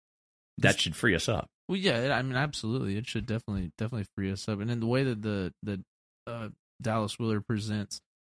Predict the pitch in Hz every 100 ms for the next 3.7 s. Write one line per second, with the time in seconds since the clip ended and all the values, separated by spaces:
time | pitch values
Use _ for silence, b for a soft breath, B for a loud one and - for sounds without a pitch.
0 | _ 117 104 117 110 107 113 110 110 110
1 | 104 110 113 101 - 110 104 101 98 -
2 | _ _ _ _ _ - - 123 113 113
3 | 104 98 - 117 110 110 101